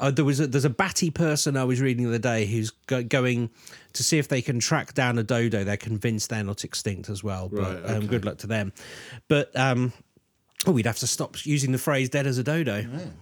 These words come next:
Speaker 2: I'd like to see a dodo. Weirdly, I was having this, that's quite odd. I was having the conversation about the dodo with my son in the car today. 'Cause,
Speaker 1: Oh.
Speaker 2: uh, 'cause he, he, he was saying,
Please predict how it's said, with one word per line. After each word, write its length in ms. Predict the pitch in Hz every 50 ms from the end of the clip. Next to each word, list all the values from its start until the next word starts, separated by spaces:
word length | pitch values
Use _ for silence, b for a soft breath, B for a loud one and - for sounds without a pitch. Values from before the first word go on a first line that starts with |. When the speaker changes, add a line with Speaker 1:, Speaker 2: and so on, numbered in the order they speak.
| - -
Speaker 2:
I'd 140 | 135 131 139
like 160 | 139 135 131
to 80 | 131 117
see 180 | - 110 104
a 60 | 92 82
dodo. 480 | - 95 92 92 - 92 113 143 143 -
Weirdly, 380 | 151 151 156 156 156 135 123 113
I 60 | 113
was 180 | 110 113 110
having 240 | - 131 131 123 123 127
this, 200 | 127 117 - - B B B B B B B B
that's 200 | B 160 165 -
quite 240 | - 156 147 113 71
odd. 260 | 76 92 98 98 -
I 100 | 117 123
was 140 | 127 120 -
having 260 | 151 156 147 156 151
the 100 | 131 135
conversation 880 | 127 - - - 139 123 120 - - 123 120 107 - - 127 123 123 120 - _ B B B B B -
about 300 | 117 104 123 117 117 127
the 80 | 127
dodo 560 | 107 127 120 120 120 - 123 123 123 127 123 - -
with 180 | 131 123 - -
my 120 | 135 123
son 320 | - - 160 147 123 101
in 100 | 98 101
the 80 | 104 107
car 280 | - - 139 131 117 113
today. 340 | - - 95 - 101 92 - B B B B B B B B B B B B B B
'Cause, 200 | 190 233 123 - -
Speaker 1:
Oh. 120 | 160 117 98 143 143 139
Speaker 2:
uh, 40 | 131 123
'cause 200 | - 127 110 -
he, 220 | 143 147 143 139 - - 147 131
he, 140 | 131 156
he 280 | 156 139 123 139 160 170
was 200 | 151 151 151 143
saying, 640 | - - 147 139 139 131 131 127 123 127 123 113 -